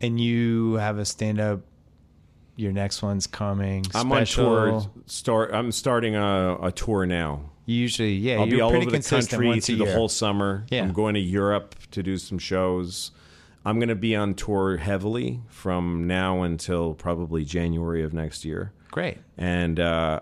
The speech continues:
Speaker 2: I'm not gonna put out a special for a little while. I might wait until next year. 'cause I really love the material I'm doing right now. And so I think if I give it a good year of touring, it'll be a-, even better.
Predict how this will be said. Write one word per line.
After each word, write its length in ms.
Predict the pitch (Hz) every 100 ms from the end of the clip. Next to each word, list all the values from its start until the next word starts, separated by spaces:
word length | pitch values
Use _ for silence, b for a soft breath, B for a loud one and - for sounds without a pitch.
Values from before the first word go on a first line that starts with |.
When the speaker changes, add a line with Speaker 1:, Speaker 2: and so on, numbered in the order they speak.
| -
Speaker 2:
I'm 300 | 90 92 85 - _ - -
not 380 | 92 90 87
gonna 160 | 95 92
put 160 | 85 95
out 100 | 85
a 60 |
special 360 | - 85 - 82
for 180 | - 82
a 40 |
little 200 | 82 82
while. 320 | 82 82 87
I 60 | 80
might 260 | 76 76 71
wait 180 | 76
until 240 | 65 - 73
next 340 | 71 71 -
year. 260 | 67 76 85 b b b -
'cause 340 | 85 71 - -
I 80 |
really 360 | 80 80 82 80
love 220 | 78 78
the 60 | 73
material 360 | 76 - 78 71
I'm 100 | 71
doing 200 | 76 78
right 180 | 80
now. 280 | 76 85 95 - b b b _
And 260 | 80 82 78
so 160 | - 80
I 60 |
think 260 | 76 80 78
if 120 | 73
I 200 | 73 71 - -
give 200 | 80 78
it 80 |
a 60 | 76
good 420 | 73 85 80 73 - - - -
year 520 | 80 78 80 78 82
of 100 | 78
touring, 500 | - 80 82 90 90 -
it'll 260 | - 80 76
be 180 | 69 76
a-, 140 | 73 - _
even 480 | 80 73 73 71 65
better. 540 | 78 73 71 64 76